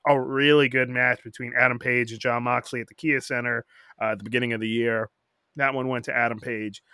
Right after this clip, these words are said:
Then the last match that they just had was also really wa-, really good. It went to Jon Moxley. So it's two and one, Jon Moxley up with the upper hand. So now they're gonna settle it, even though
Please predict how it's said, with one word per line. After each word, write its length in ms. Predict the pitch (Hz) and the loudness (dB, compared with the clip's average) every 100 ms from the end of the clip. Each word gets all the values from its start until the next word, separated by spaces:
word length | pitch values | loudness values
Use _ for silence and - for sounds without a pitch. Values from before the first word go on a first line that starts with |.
| _ | _
Then 100 | 139 | -4
the 80 | 135 | 2
last 300 | 170 247 254 | 6 6 6
match 260 | 190 160 131 | 4 4 2
that 140 | 139 | -4
they 160 | 135 127 | -2 0
just 260 | 131 123 | 0 -2
had 240 | 139 123 120 | 0 0 0
was 140 | 120 | 2
also 280 | 156 220 180 | 4 4 4
really 280 | 131 120 113 | 2 2 0
wa-, 240 | 110 117 - _ | -2 -6 -10 _
really 240 | - 123 123 | -8 -4 -2
good. 280 | 110 120 143 _ _ - | 0 -2 -2 _ _ -14
It 40 | |
went 120 | 120 | -10
to 80 | 131 | -2
Jon 240 | 135 143 | 4 6
Moxley. 500 | 151 160 190 - 107 | 8 10 8 4 -6
So 200 | 87 123 | -6 -6
it's 120 | 120 - | -6 -4
two 240 | - 190 | 2 4
and 120 | 175 | 4
one, 440 | 147 147 143 147 139 | 4 4 2 -2 -6
Jon 280 | 131 127 139 | -2 0 2
Moxley 640 | 131 123 - 127 127 131 - | 0 0 -2 -4 -4 -4 -4
up 160 | 127 _ | -4 _
with 160 | 131 - | -6 -4
the 120 | 120 | -2
upper 200 | 120 117 | -2 -4
hand. 400 | 117 127 113 107 - _ _ _ _ | -4 -4 -4 -8 -14 _ _ _ _
So 120 | 135 | -6
now 220 | 135 175 | 2 4
they're 100 | 214 | 6
gonna 200 | 208 190 | 4 2
settle 420 | - 190 202 190 | 2 2 6 6
it, 160 | 120 - _ _ - | 6 2 _ _ -6
even 240 | 151 160 | -2 2
though 400 | 160 156 147 147 | 8 10 10 8